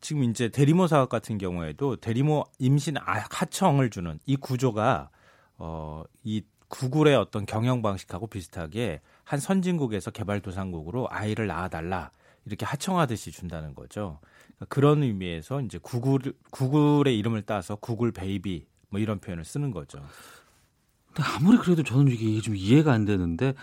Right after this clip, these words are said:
Speaker 2: 그, 그러니까 내 아이를 하청 형식을 이용해서 다른 대리모를 통해서 출산하게 한다는 거 아니에요?
Speaker 1: 네.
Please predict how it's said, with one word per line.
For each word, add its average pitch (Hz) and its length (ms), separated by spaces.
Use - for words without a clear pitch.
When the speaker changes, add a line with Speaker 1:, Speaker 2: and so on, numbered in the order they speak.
Speaker 2:
그, 135 920
그러니까 143 280
내 139 260
아이를 147 600
하청 233 500
형식을 185 600
이용해서 139 540
다른 143 380
대리모를 139 520
통해서 175 280
출산하게 165 560
한다는 92 320
거 82 100
아니에요? 95 280
Speaker 1:
네. 123 300